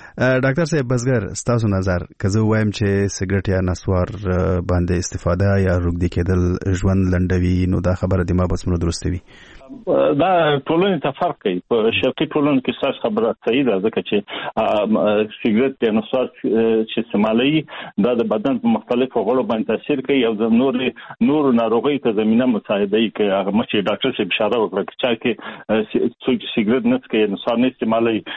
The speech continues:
Speaker 2: که یو ناروغي ونیسي، هغه زر جوړیږي. خو که چېرته یو سګرټ څکوونکی به د سږو په ناروغیو باندې اخته شي، هغې ته دوام ډېر کوي یا څو ځله په راځي. خو په، اه، نو کېدای شي د هغې د مرګ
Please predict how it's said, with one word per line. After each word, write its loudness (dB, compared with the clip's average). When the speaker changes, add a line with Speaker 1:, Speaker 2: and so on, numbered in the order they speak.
Speaker 2:
که 0
یو 2
ناروغي 2
ونیسي، 2
هغه 0
زر -2
جوړیږي. 0
خو 0
که -10
چېرته -2
یو 2
سګرټ -4
څکوونکی 0
به 0
د -2
سږو -2
په -8
ناروغیو 2
باندې -2
اخته -2
شي، -4
هغې 0
ته -2
دوام 0
ډېر 0
کوي -2
یا 2
څو -2
ځله 0
په -4
راځي. 0
خو 2
په، 2
اه، 2
نو 4
کېدای -2
شي 0
د 4
هغې 2
د 0
مرګ 2